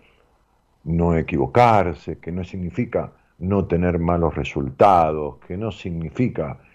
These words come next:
no conocer a alguien que no se corresponda con lo que uno quisiera, que no significa nada, que no significa la perfección, ni el acierto eterno, ni nada.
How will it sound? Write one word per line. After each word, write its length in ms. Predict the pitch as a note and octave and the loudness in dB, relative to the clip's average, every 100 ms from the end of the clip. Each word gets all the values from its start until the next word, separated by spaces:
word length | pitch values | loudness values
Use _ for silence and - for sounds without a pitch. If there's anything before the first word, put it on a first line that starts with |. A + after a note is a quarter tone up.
| _ | _
no 200 | F#2 G2+ | -4 -2
conocer 520 | E2+ E2 D#2+ - F2 | 0 -2 -2 0 2
a 240 | D2 F2 F#2+ | 2 2 4
alguien 680 | G2+ F#2+ F#2+ F#2 F2 - - - | 4 4 2 2 -2 -8 -20 -4
que 120 | F2+ | 0
no 140 | F2+ | 0
se 200 | F2 G2 | 0 0
corresponda 800 | F#2 E2+ E2 - - G2 F2+ E2 | 2 4 2 0 4 4 4 0
con 180 | D#2+ D#2+ | 0 -4
lo 140 | D2+ - | -4 -4
que 100 | F2 | -2
uno 220 | F2 E2+ _ D#2 | -2 -4 _ -10
quisiera, 800 | - D#2 C3 C#3+ C3+ A2+ G2+ F#2 - - - | -6 0 6 10 10 10 8 6 0 -16 -12
que 100 | - | -6
no 100 | C#3+ | -6
significa 580 | D3 B2+ A#2+ G#2+ C3 G2 | -4 -6 -6 -6 -2 -2
nada, 520 | F2+ D#2 A#2 A#2 A#2 - | -2 -4 -6 -6 -10 -10
que 120 | F#2+ | -6
no 100 | A#2 | -6
significa 540 | - G2 E2+ G2+ D#2+ | -4 -4 -2 0 0
la 120 | D#2 | 0
perfección, 680 | - B1 C2 - A#2 G#2 F2 - - - | -2 -6 -8 2 4 4 2 -6 -20 -6
ni 140 | F2+ G2+ | 2 4
el 140 | F#2 | 4
acierto 580 | D#2+ - G#2 G2 - D#2+ | 2 2 2 2 2 -2
eterno, 640 | C2+ A#2+ A#2+ A#2 A#2 A2 - _ | 4 4 4 2 -2 -4 -8 _
ni 300 | - E2 F2+ | -6 0 2
nada. 720 | E2+ C3+ A#2+ A#2 - - A#2 | 2 0 -4 -8 -8 -6 -6